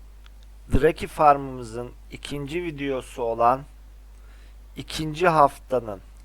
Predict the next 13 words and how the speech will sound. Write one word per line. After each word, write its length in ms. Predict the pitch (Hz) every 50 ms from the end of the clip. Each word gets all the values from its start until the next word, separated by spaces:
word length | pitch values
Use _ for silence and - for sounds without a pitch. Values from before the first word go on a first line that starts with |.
| -
yedi 300 | 120 127 135 147 165 180
günlük 640 | 156 160 156 147 143 143 143 147 147 - - - - - - - - 123 117
droplarını 640 | 127 139 139 135 - - 143 139 135 131 151 160 151
paylaşacağım 840 | 156 151 147 135 123 120 117 - - 110 - 113 107 107 120 131 - - - - - - - - - - - - - -
ve 440 | 131 123 139 151 147 151 160 165 - - - - - - - - - - - - - - - - - - - - -
güncel 600 | 131 123 139 165 170 170 151 143 156 156 156 - -
oyunun 580 | - 156 151 151 156 156 151 156 156 156 143 135
gidişatı 680 | 135 131 135 135 - - 156 147 143 147 - - 160
ile 260 | 160 151 143 135 131
ilgili 560 | 127 123 127 127 120 123 123 123 135 143 143 - - - -
biraz 540 | 160 165 156 147 143 151 - - - - - - - - - - - - - - - - - - - - - - - -
açıklamalar 680 | 143 139 - - - - 139 131 131 131 131 131 123
yapacağım. 560 | 123 117 107 - 110 104 113 113 117 123 131